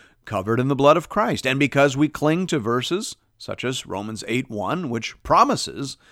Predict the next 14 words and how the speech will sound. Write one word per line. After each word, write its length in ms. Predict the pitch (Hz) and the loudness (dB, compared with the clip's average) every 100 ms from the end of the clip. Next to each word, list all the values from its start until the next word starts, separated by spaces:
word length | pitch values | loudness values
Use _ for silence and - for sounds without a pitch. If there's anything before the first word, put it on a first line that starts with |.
| _ _ _ _ _ - | _ _ _ _ _ 2
that 180 | 135 | 4
there 240 | 127 151 156 | 8 8 10
is 160 | 151 | 6
therefore 480 | 110 139 147 139 143 | 6 6 6 4 4
now 220 | 135 139 | 4 4
no 560 | 135 117 131 165 185 185 | 4 2 6 8 8 4
condemnation 1040 | - 160 170 180 175 165 170 208 - 127 | 0 2 2 0 -4 -4 -4 -4 -6 -8
for 160 | 139 120 | -6 -2
those 420 | 110 117 135 135 | 0 0 -2 -6
who 300 | - 113 123 - | -6 -4 -4 -6
are 220 | 80 82 | -8 -8
in 240 | - 113 | -10 -12
Christ 380 | 117 110 104 117 | -6 -4 -4 -6
Jesus. 500 | - 311 127 - - | -6 -6 -6 -12 -16